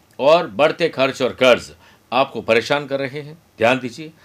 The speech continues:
लव पार्टनर और लाइफ पार्टनर के साथ बैठकर भविष्य के लिए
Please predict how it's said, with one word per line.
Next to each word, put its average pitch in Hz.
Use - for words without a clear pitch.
लव 147
पार्टनर 156
और 143
लाइफ 143
पार्टनर 143
के 135
साथ 123
बैठकर 107
भविष्य 180
के 147
लिए 139